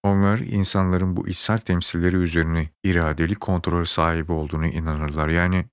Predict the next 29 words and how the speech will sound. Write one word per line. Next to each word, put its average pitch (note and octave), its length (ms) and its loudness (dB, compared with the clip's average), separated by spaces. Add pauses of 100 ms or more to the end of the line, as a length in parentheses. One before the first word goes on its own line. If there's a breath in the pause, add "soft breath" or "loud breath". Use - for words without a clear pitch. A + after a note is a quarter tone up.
(640)
bir B2 180 2
kişi A2+ 480 0
nasıl A2+ 300 0
düşündüğünü F2 640 0
ve F#2 240 2 (140)
nasıl G2 240 2
algıladığını E2 720 0
bilinçli E2+ 400 -2
bir F2+ 60 0
şekilde E2 420 -2
yönetebilir. D#2+ 680 -2 (720)
Fantasya, A#2+ 640 2 (100)
aynı A2+ 300 2
zamanda G2 380 2
insanların F#2+ 680 0
içsel G2+ 460 0
değerlendirme F2+ 720 0
ve F#2+ 60 2
yargılama E2+ 680 0
süreçlerini F#2 580 0
de F2 80 2
içerir. - 460 -4 (540)
İçsel B2+ 360 0
temsiller F#2+ 500 0
aracılığıyla F2+ 680 0
dünyayı E2+ 420 0
anlarlar E2+ 540 -2
ve D#2 160 -4
değerlendirirler. D2 840 -6